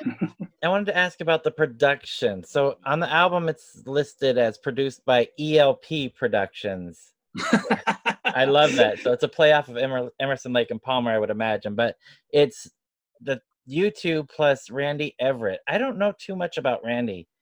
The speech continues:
Speaker 2: Can you tell us about Randy?
Speaker 3: Yeah, Randy is a,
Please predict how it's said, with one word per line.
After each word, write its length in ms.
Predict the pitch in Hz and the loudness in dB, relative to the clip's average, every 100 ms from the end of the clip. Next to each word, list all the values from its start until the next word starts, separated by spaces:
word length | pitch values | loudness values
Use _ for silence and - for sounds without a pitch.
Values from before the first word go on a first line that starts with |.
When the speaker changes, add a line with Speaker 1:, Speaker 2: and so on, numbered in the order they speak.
| _ _ | _ _
Speaker 2:
Can 140 | 139 135 | -8 -8
you 100 | 143 | -4
tell 200 | 147 139 | -2 -2
us 120 | - | -2
about 240 | 135 135 | -4 -4
Randy? 420 | 117 120 135 147 - _ _ _ _ - _ _ _ | -4 -4 -4 -8 -14 _ _ _ _ -20 _ _ _
Speaker 3:
Yeah, 100 | 226 | 2
Randy 340 | 214 214 262 254 | 4 2 2 -2
is 160 | 185 | -2
a, 140 | 175 | -2